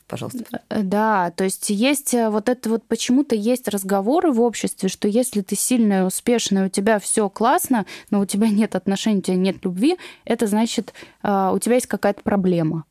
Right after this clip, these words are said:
Speaker 2: А твоя проблема заключается в том, что ты слишком, э,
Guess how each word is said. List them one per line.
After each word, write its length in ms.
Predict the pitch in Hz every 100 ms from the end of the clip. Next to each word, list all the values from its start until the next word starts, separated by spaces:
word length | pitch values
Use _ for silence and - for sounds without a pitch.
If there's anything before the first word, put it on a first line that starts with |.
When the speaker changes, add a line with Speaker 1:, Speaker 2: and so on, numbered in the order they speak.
| _
Speaker 2:
А 120 | -
твоя 220 | 196 208
проблема 340 | 214 196 233 302
заключается 520 | 220 196 - 220 -
в 40 |
том, 180 | - 254
что 180 | 262 208
ты 120 | -
слишком, 600 | 208 208 220 - 190 180 175 170
э, 40 | 185